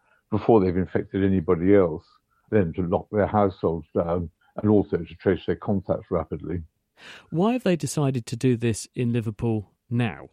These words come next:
Speaker 1: Because Liverpool's got the highest rate in Britain, so you're testing the approach and addressing an urgent public health problem. The difficulty is that, um, they're launching it within a couple of days of starting lockdown,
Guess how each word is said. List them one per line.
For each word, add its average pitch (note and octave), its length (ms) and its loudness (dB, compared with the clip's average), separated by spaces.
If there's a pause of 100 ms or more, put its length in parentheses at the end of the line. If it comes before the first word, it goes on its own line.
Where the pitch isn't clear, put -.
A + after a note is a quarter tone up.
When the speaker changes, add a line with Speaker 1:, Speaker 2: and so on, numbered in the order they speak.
(840)
Speaker 1:
Because - 200 2
Liverpool's F2+ 480 -2
got - 180 -4
the G2 60 -8
highest F#2 320 2
rate F#2 220 4
in E2 120 -4
Britain, D#2 440 -2 (360)
so F2 280 0
you're F2 220 -2
testing F2 400 -6
the E2+ 80 -4
approach E2 420 -2
and F2 320 -4
addressing F#2+ 500 -2
an E2+ 140 -2
urgent F#2 400 0
public F#2 400 0
health G#2 300 -4
problem. D#2 400 -6 (440)
The G2+ 100 -2
difficulty F#2+ 600 2
is F2 280 2
that, F#2+ 200 0
um, F#2 240 2 (260)
they're G2+ 100 6
launching G#2 480 4
it F#2 160 4
within F#2+ 220 4
a F2 40 -4
couple G2 300 -2
of E2+ 60 -2
days F#2+ 260 4
of F2 100 -4
starting F#2+ 400 2
lockdown, F2+ 640 2